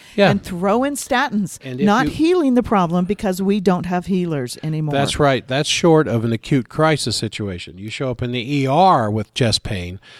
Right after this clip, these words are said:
Speaker 1: and they may do an angiogram, and, "Oh my goodness, look, you've got this blocked artery," but they don't show you the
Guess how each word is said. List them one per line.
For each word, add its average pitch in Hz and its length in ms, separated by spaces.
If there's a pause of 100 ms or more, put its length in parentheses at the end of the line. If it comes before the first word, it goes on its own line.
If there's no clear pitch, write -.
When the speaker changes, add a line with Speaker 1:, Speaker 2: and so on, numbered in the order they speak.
(240)
Speaker 1:
and 120 200
they 120 80
may 120 240
do 113 400 (160)
an 123 140
angiogram, 107 760
and, 107 100
"Oh 160 200
my 113 160
goodness, 127 340
look, 135 200
you've 135 180
got 127 100
this 120 140
blocked 117 340
artery," 143 320
but 117 180
they 139 120
don't 175 180
show 202 200
you 175 120
the 170 80